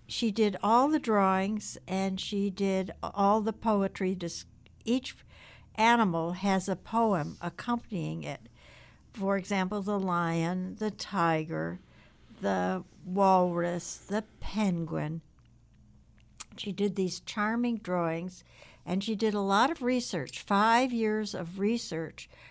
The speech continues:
going to zoos around the world, including the London Zoo.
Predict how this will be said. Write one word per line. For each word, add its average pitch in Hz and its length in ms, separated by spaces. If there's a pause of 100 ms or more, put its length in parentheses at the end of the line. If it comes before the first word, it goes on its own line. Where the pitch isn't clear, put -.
(160)
going 208 400
to 208 140
zoos 214 520
around 180 380
the 180 100
world, 170 320
including 214 520
the 180 120
London 185 640
Zoo. 156 500